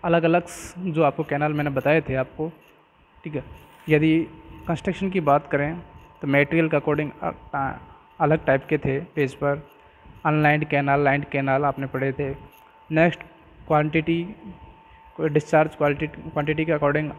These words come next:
डिफरेंट, डिफरेंट टाइम के, टाइप के थे, पर्पज़ के according अलग टाइप के थे, ब्रांच कैनाल, मेजर कैनाल, डिस्ट्रीब्यूटरी कैनाल,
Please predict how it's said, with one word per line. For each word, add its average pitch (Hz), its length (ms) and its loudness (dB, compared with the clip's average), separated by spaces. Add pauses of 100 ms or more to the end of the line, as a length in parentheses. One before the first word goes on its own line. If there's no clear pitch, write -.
(200)
डिफरेंट, 151 280 0
डिफरेंट 147 340 -2
टाइम 139 180 2
के, 143 120 0
टाइप - 480 -2
के 151 80 2
थे, 139 140 0
पर्पज़ 147 420 -2
के 156 100 -2
according 139 360 -2
अलग 135 240 -2
टाइप 135 220 -2
के 156 80 0
थे, 131 200 -4 (580)
ब्रांच 143 300 2
कैनाल, 135 360 0
मेजर 135 280 0
कैनाल, 135 540 -2
डिस्ट्रीब्यूटरी 135 520 -6
कैनाल, 131 460 -2